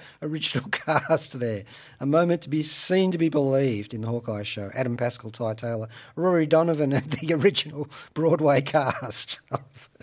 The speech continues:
Rogers, the musical. All right, Rob Jan here on Zero G talking about Hawkeye. Now, this is the Disney Plus series, multiple episodes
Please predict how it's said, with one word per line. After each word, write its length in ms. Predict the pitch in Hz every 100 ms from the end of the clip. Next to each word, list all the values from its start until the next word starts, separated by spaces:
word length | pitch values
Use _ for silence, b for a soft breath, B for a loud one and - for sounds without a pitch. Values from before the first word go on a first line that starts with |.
| B B B
Rogers, 560 | 147 156 135 139 117 117
the 100 | 131
musical. 600 | 139 147 147 139 95 - B B B B
All 80 | 240
right, 160 | 170 - _ 139
Rob 200 | 147 127
Jan 280 | 147 143 135
here 400 | 143 151 147 135
on 180 | 135 135
Zero 260 | 151 143
G 220 | 139 147 139
talking 600 | - 190 185 170 147 139
about 880 | 123 117 110 127 139 120 92 104 -
Hawkeye. 800 | - 147 151 165 143 120 95 95 _ B B B B B B B B B
Now, 260 | 180 131 - _ _ _ _ -
this 180 | 175
is 180 | 214 -
the 240 | 175 160 139
Disney 320 | 151 131 135
Plus 260 | 135 139
series, 960 | - 147 143 147 139 135 135 - - -
multiple 720 | 156 196 214 208 180 156 185 165
episodes 880 | 160 156 - 151 143 139 - -